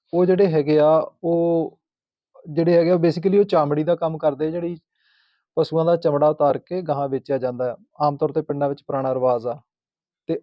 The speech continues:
ਔਰ ਉਸੇ ਪਿੰਡ ਵਿੱਚ ਹੀ ਉਹਨਾਂ ਨੇ ਆਪਣਾ ਜਿਹੜਾ ਹੈਗਾ ਆ, ਡੇਰਾ ਰੱਖਿਆ ਹੋਇਆ। ਤੇ ਗੁਪਤ ਸੂਚਨਾ ਇਹ ਸੀਗੀ ਕਿ ਉਹ ਇਸ ਦੀ ਆੜ ਵਿੱਚ, ਚਮੜੇ ਦੀ ਆੜ ਦੇ ਵਿੱਚ ਜਿਹੜੇ ਹੈਗੇ ਆ, ਉਹ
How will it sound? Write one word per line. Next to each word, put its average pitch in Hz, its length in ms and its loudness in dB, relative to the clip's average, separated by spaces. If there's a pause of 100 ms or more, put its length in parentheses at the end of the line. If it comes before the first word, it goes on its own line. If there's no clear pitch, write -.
ਔਰ 165 200 2
ਉਸੇ 180 380 2
ਪਿੰਡ 190 200 2
ਵਿੱਚ 185 260 2
ਹੀ 175 140 -2
ਉਹਨਾਂ 175 240 0
ਨੇ 170 140 0
ਆਪਣਾ 156 360 0
ਜਿਹੜਾ 147 160 0
ਹੈਗਾ 139 340 0
ਆ, 170 60 0
ਡੇਰਾ 143 280 0
ਰੱਖਿਆ 135 280 -8
ਹੋਇਆ। 127 240 -10 (1400)
ਤੇ 185 120 2
ਗੁਪਤ 175 240 -2
ਸੂਚਨਾ 208 380 2
ਇਹ 208 100 6
ਸੀਗੀ 202 280 -6
ਕਿ 208 200 4
ਉਹ 202 460 4
ਇਸ 180 200 0
ਦੀ 214 180 -4
ਆੜ 160 240 4
ਵਿੱਚ, 165 500 0 (240)
ਚਮੜੇ 165 340 0
ਦੀ 180 220 -2
ਆੜ 151 220 2
ਦੇ 165 140 0
ਵਿੱਚ 160 260 -2 (400)
ਜਿਹੜੇ 160 240 0
ਹੈਗੇ 156 240 0
ਆ, 160 60 4
ਉਹ 160 520 -2